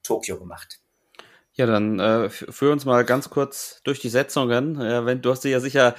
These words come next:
Speaker 2: mehr als, äh, präsent im Kopf. Ähm, die Teams, Damen und Herren von uns, sind gesetzt?
Speaker 1: Ja, auf, auf zwei und drei gesetzt. Ja. Ähm, die Da-, die Herren auf zwei, die Damen auf drei.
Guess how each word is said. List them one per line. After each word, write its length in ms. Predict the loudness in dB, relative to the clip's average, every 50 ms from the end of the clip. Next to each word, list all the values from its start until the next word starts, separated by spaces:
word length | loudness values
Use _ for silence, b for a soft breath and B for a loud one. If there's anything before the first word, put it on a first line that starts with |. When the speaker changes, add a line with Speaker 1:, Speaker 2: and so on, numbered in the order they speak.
| B B B B B B B B
Speaker 2:
mehr 280 | 6 8 8 8 8 8
als, 340 | 6 6 6 4 2 -2 -2
äh, 160 | -2 -2 -2
präsent 440 | 2 2 2 4 4 2 2 2 0
im 140 | -2 0
Kopf. 380 | 2 2 2 2 2 -6 -4 0
Ähm, 520 | 2 4 4 4 4 2 -2 -2 -4 -4
die 160 | -6 -8 -10 -8
Teams, 440 | -6 -6 -4 -2 -4 -4 -4 0
Damen 340 | 2 2 2 4 2 -2 -4
und 100 | -4 -2
Herren 220 | -2 -2 -2 -2 -4
von 160 | -4 -4 -4
uns, 320 | -4 -4 -4 -6 -8 -8
sind 180 | -8 -8 -6 -6
gesetzt? 220 | -6 -2 2 2
Speaker 1:
Ja, 160 | 2 2 2
auf, 260 | 0 -2 -2 -4 -6 -6
auf 240 | -4 -6 -4 -2
zwei 300 | -2 2 4 6 6 6
und 80 | 4 0
drei 260 | -4 -2 0 0 2
gesetzt. 640 | 0 0 -2 -2 -2 0 0 -2 -2 -4 -10 -14 _ _ _ _ _ _ _ _
Ja. 380 | 2 4 4 4 2 -2 -8 b b b b b b b b b b
Ähm, 380 | 0 2 4 4 4 2 -2 -6
die 140 | -8 -4 0
Da-, 240 | 2 4 4 2 0
die 100 | -2 0
Herren 240 | 0 0 0 0
auf 140 | -2 -2 -2
zwei, 340 | -2 0 2 2 4 4 2
die 120 | 0 -2
Damen 280 | -4 -4 -4 -4 -6 -6
auf 140 | -8 -8 -6
drei. 480 | -2 2 4 4 4 2 0 -6 b